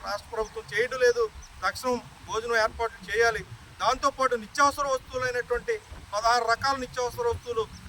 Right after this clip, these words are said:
ప్రతి కుటుంబానికి యాభై కేజీల బియ్యం, మంచి నూనె, అలాగే నిత్య-, నిత్యావసర వస్తువులన్నీ కూడా సప్లై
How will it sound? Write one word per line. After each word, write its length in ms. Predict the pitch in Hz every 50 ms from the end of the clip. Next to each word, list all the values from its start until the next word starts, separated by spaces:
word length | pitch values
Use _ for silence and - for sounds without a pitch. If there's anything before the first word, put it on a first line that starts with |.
| - - -
ప్రతి 260 | 202 214 - - 285 285
కుటుంబానికి 580 | - 294 262 - 262 262 254 254 247 247 240 233
యాభై 260 | 226 226 233 233 233
కేజీల 380 | 233 - 233 233 226 247 247
బియ్యం, 380 | 233 233 220 240 240 240 254 233 - - - - - - - 185
మంచి 220 | 214 - - 269
నూనె, 300 | 262 269 262 254 262 247 208 - - - - - - - 170
అలాగే 240 | 202 240 247 254 254
నిత్య-, 340 | 233 233 - - - - - - -
నిత్యావసర 380 | - - - 262 262 247 254 262
వస్తువులన్నీ 460 | 240 233 - - 247 240 233 233 226
కూడా 180 | 220 233 226 220
సప్లై 320 | 220 220 214 - 226 226